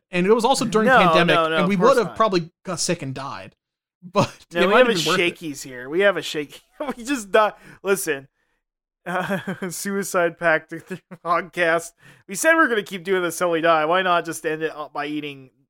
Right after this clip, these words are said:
Speaker 2: the worst food ever created?
Speaker 1: Yeah, by, by just going to the, we'll do a, a Super Size Me by going to S-, C C's Pizza every day. Um, DiGiorno has a new thing.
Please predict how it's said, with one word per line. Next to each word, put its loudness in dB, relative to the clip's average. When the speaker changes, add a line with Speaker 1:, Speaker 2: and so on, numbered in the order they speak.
Speaker 2:
the -20
worst -4
food -6
ever -10
created? -20
Speaker 1:
Yeah, 2
by, 0
by 0
just -4
going 0
to -4
the, -2
we'll 2
do -2
a, 2
a -2
Super -4
Size 0
Me -10
by -6
going -6
to -10
S-, -12
C -6
C's -8
Pizza -10
every -14
day. -12
Um, 0
DiGiorno 2
has -2
a -4
new -4
thing. -10